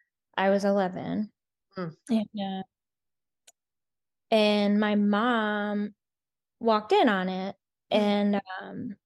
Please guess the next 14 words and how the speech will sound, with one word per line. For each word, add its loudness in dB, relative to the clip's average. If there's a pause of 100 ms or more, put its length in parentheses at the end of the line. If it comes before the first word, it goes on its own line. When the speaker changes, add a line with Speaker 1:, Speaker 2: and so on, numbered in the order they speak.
(1120)
Speaker 1:
when 2
I 2
was -4
eleven. -8
So 0
she 0
couldn't, 0
so, 2
like, 4
he -2
took -4
me 4
into 2
her -2